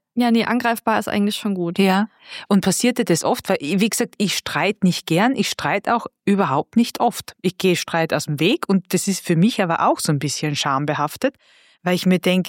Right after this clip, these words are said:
Speaker 2: äh, bin ich so ein rückgratloser Mensch oder bin ich einfach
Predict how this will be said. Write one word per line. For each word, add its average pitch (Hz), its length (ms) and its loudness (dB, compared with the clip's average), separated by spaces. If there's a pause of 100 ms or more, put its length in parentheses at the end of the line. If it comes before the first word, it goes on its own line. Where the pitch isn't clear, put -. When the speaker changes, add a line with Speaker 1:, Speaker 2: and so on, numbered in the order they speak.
Speaker 2:
äh, - 200 -6
bin 185 120 2
ich 180 120 2
so 170 100 -2
ein 160 80 2
rückgratloser 156 680 0
Mensch 208 380 -2 (440)
oder 170 180 2
bin 165 180 0
ich 165 100 2
einfach - 380 -6